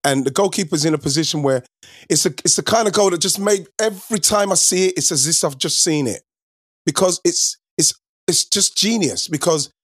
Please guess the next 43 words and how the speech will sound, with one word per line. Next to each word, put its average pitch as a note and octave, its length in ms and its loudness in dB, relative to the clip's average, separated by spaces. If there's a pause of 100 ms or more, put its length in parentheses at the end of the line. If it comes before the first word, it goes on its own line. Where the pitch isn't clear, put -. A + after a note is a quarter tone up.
(140)
of C#3+ 140 -4
the D#3+ 80 0
way F3+ 480 0 (380)
everything G#3 340 0
what - 200 -4
comes F#3 480 -2
with D#3+ 240 -2
that D3 200 -2
goal. B2 220 -2
He's A#2+ 180 -4
running G3 260 2
at - 160 -6
pace. A#2 300 -2
He's - 180 -2
slow. F#3+ 200 0 (300)
The C#3 60 -6
goalkeeper G#3 520 -2
is D#3+ 100 0
expecting - 680 -2
a D3+ 40 -2
shot - 300 -2
of B2+ 120 -4
venom. A#2+ 380 -2 (600)
And D#3 180 2
then, D#3+ 140 0 (400)
bam, G#2+ 420 -2
he D3 100 -2
just - 300 -2
gets D#3 320 -2
this C3+ 240 -6 (140)
beautiful E3+ 560 0
left C#3 260 0
foot. A2+ 300 -4 (340)
Just, - 160 -4 (160)
and, E3 180 -2 (120)
and D3+ 140 0
the D#3+ 40 -6
way G#3 220 -2
it - 100 -8
floats F3+ 500 -2
over E3 160 0
the D3 60 -2
goalkeeper. C3 640 -2